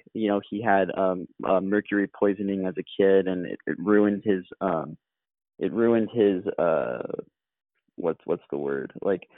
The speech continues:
it, he wasn't able to read until about the eighth grade, um, he wasn't able to write until about the eighth grade. He just had, he, he grew up so sick, and, um, we ended up finding out a lot of his, um, sickness was due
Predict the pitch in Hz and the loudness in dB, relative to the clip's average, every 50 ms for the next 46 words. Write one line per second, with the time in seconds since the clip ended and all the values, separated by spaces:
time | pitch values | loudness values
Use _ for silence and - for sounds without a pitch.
0 | - - - - _ _ _ _ _ _ - 107 123 - - - 143 127 139 131 | -20 -20 -20 -20 _ _ _ _ _ _ 0 2 2 2 2 2 4 6 6 4
1 | 135 123 127 123 123 117 - 127 113 98 110 113 113 104 110 104 - - 110 104 | 6 4 4 4 4 2 2 0 2 4 4 4 4 2 0 -4 0 2 2 4
2 | 101 104 98 - - - - 104 104 - - - - 101 104 101 101 104 101 101 | 6 4 2 4 0 0 2 2 0 0 -2 -2 2 4 6 6 8 6 6 4
3 | 104 101 - - - _ _ _ - - 110 101 95 95 87 85 - - - 120 | 2 -2 -14 -20 -20 _ _ _ -6 -2 0 0 0 0 -2 -6 -8 -2 2 2
4 | 113 110 104 107 107 101 98 - - - 98 92 98 98 101 107 - - 95 95 | 2 2 2 -2 -2 -4 -4 -6 -4 -4 0 4 4 6 6 4 2 -2 -6 -2
5 | - 113 107 - 101 98 - - - - 101 98 _ - - 92 95 98 98 98 | -2 0 4 4 4 4 4 0 -2 -2 -2 -2 _ -6 -2 2 4 4 6 4
6 | 98 - - 113 - 101 101 - - 120 113 - - 120 117 110 104 101 - _ | 2 0 -2 -8 -8 -8 -8 -6 -4 0 0 0 -2 -4 -8 -6 -6 -6 -10 _
7 | - - - 107 - - - 120 123 123 110 98 - - - 113 101 92 - - | -14 -10 -10 -10 -8 -8 -6 0 4 4 4 4 2 0 0 0 0 0 -4 -8
8 | - - 113 117 107 73 - - - - 101 101 98 95 - _ - - - - | 0 4 6 6 6 4 0 -4 -6 -4 -2 -2 -2 -4 -6 _ -20 -20 -20 -20
9 | _ _ _ _ - 104 101 95 101 107 110 110 107 - - - 107 107 104 104 | _ _ _ _ -2 -2 0 0 0 0 0 2 2 0 2 0 -2 0 0 0
10 | 104 104 98 80 101 98 101 101 101 101 95 - - 120 107 98 98 90 - - | 0 2 2 2 4 4 2 2 2 0 -4 -4 -4 -2 0 0 0 -4 -8 -12
11 | - - 110 104 101 95 90 92 87 - _ - - - - 110 120 - - 107 | -6 -2 0 0 0 0 -2 -4 -8 -12 _ -20 -12 -2 0 0 0 2 0 -4
12 | 101 98 - - 101 101 98 _ - 104 107 107 107 | -4 -4 -4 -2 -4 -4 -4 _ -2 0 2 2 2